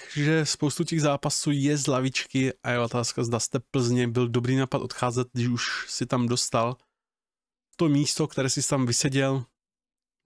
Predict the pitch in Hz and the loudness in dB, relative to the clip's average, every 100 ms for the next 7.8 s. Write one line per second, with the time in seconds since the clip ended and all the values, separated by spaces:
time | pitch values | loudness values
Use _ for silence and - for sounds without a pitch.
0 | 120 - - 135 120 127 127 - _ _ | -10 -4 0 0 2 0 -2 -8 _ _
1 | _ _ - - 156 160 156 151 - 147 | _ _ -6 2 4 6 4 2 0 2
2 | 139 127 139 - 127 110 147 147 143 135 | 2 2 0 0 -2 -2 2 2 2 2
3 | 120 104 - 123 127 123 127 - - - | 0 -4 -8 -2 0 0 0 -2 -6 -4
4 | - 123 120 113 110 113 110 104 - - | -2 0 0 0 -2 -2 -2 -2 -6 -2
5 | 143 131 - _ _ _ _ _ - 120 | 0 0 -4 _ _ _ _ _ -2 0
6 | 117 - 131 120 120 - 120 123 117 - | 0 -2 0 0 0 0 0 2 0 -2
7 | 120 - 131 131 165 151 143 - | -4 -2 -2 0 2 2 2 -4